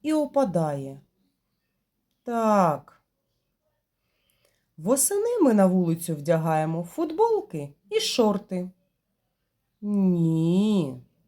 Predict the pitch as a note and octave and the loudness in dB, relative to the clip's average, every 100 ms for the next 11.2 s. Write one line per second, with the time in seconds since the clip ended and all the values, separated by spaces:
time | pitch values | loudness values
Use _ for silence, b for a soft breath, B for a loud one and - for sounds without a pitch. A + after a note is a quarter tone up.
0 | _ _ _ _ _ _ _ _ _ _ | _ _ _ _ _ _ _ _ _ _
1 | _ _ _ _ _ _ _ _ D3 G3 | _ _ _ _ _ _ _ _ -4 -2
2 | A3 - C4 B3+ F4+ F#4+ F#3 D#3 D3+ D#3+ | 0 2 4 4 2 0 0 0 -2 -2
3 | D3+ D3+ C#3+ C#3+ C#3 C#3 _ F#3 C#4+ A#3 | -2 -2 -2 -4 -6 -10 _ -4 -2 -2
4 | - D3+ C#3+ - C3+ - - E3 C4 D4 | -6 -10 -10 -16 -16 -14 -6 0 0 0
5 | E3+ E3 - F3 - D#4+ - F#3 D#3+ - | -6 -8 -8 -14 -10 -8 -4 -2 -2 -6
6 | _ D#3+ D#3+ _ _ _ E4 C#4+ A#3 F#3 | _ -16 -16 _ _ _ -6 -2 0 0
7 | C#3+ - _ _ _ _ _ _ _ _ | -2 -8 _ _ _ _ _ _ _ _
8 | _ _ _ _ _ _ _ _ G3+ B3 | _ _ _ _ _ _ _ _ 0 0
9 | C4+ D#4+ F4 G#4+ A4+ - C4+ F4+ - G#4 | 2 0 2 2 0 -2 -4 -4 -6 -6
10 | F#4+ B3+ A3+ A#3+ A3 D#4+ D#4+ - - G#3+ | -4 -2 -2 -4 -2 -4 -4 -8 -4 -4
11 | G#3+ | -4